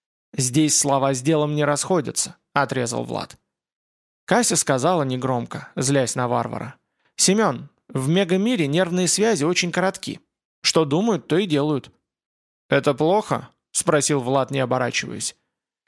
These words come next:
Кася открыла рот для резкого ответа, но Дим рванулся в сторону так резко, что она едва не откусила язык. Они были вдали от деревьев, вокруг камни да серые комья земли, смешанные с кристаллами кварца.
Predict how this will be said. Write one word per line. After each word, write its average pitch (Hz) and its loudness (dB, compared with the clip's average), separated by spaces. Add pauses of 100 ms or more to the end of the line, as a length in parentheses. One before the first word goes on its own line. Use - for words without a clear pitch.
(240)
Кася 143 2
открыла 170 2
рот 190 2
для 147 2
резкого 143 0
ответа, 196 -2
но 190 0
Дим 185 0
рванулся 180 0
в 151 -4
сторону 170 0
так 170 0
резко, 147 0 (300)
что 170 2
она 143 2
едва 143 0
не 143 0
откусила 143 0
язык. 147 -2 (480)
Они 160 2
были 190 2
вдали 160 0
от 143 0
деревьев, 135 -2 (160)
вокруг 147 0
камни 214 2
да 185 0
серые 190 2
комья 180 0
земли, 170 0
смешанные 131 -2
с - -4
кристаллами 131 -2
кварца. - -4